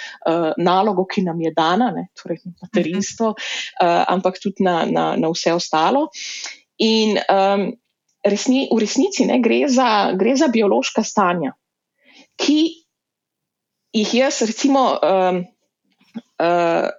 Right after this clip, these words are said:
Speaker 1: povezujem z ostalimi, recimo energy limiting conditions, o katerih sva se že pogovarjali, ne, recimo postviralnih obolenjih in tako naprej.
Speaker 2: Mhm.
Speaker 1: Vsa imajo biološko osnovo, skratka, niso nastala v psihi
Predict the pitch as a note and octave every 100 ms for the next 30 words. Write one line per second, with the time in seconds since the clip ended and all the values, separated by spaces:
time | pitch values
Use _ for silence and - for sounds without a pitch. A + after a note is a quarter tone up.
0 | - - - F#3+ G3 G3 B3 C4 A#3 -
1 | E3+ F3+ F3+ - F#3+ - A#3+ B3+ A3 F#3
2 | F#3+ - A#3 F#3+ G3+ F#3+ G3+ F3 G3+ G3
3 | F#3 F#3 F#3+ F3+ E3+ - E3+ E3 - E3+
4 | E3+ F3 F3 E3+ - E3 D#3 D#3 G3+ E3+
5 | D#3+ F#3 G3 F#3+ F#3 F3+ - G3 E3+ E3
6 | E3 E3+ E3 D#3+ D#3+ E3 F3 F3 F3+ E3
7 | - F#3+ - F#3+ F#3+ G#3+ A3+ - C4 -
8 | B3+ A3+ B3 A3 G#3 G3+ A#3 - - E3+
9 | - F3+ D#3+ - - A#3 B3 B3 A3 B3+
10 | C4+ G#3+ - G#3 G3+ G3+ E3+ D3+ - -
11 | - - G#3+ - G3+ F3